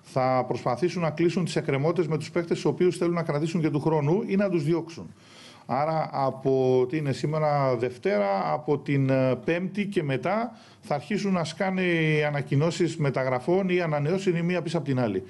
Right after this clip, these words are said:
Μαζεμένες εννοώ, γιατί και τώρα έχουμε διάφορα, αλλά σε πολύ μικρότερο βαθμό σε σχέση με αυτό που θα έχουμε από την πρώτη Ιουνίου.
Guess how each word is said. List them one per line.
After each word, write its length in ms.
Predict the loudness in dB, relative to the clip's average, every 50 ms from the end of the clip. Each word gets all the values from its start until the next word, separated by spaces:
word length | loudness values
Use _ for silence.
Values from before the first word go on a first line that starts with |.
| -16 -12 -4
Μαζεμένες 600 | -2 -2 0 0 0 2 2 2 2 2 2 2
εννοώ, 220 | 0 0 2 4 4
γιατί 220 | 4 2 0 0
και 100 | -2 -2
τώρα 320 | 0 0 0 0 0 0 -2
έχουμε 300 | -4 -4 -4 -4 -2 0
διάφορα, 340 | 2 2 2 2 0 0
αλλά 240 | 0 0 0 -2 -2 -4 -10 -16 -20 -20 -20 -20
σε 180 | -10 -2 -2 0
πολύ 220 | 2 2 2 2
μικρότερο 440 | 2 2 2 2 2 2 2 2 0
βαθμό 260 | 0 -2 -2 -2 -4
σε 80 | -4 -4
σχέση 260 | -2 -2 -2 -2 0
με 60 | -2
αυτό 180 | -2 0 -2 -4
που 100 | -4 -2
θα 100 | -4 -4
έχουμε 180 | -2 0 0 0
από 100 | 0 0
την 260 | 0 0 0 0 0
πρώτη 240 | 0 0 0 2 2
Ιουνίου. 420 | 2 4 4 2 0 0 -2 -8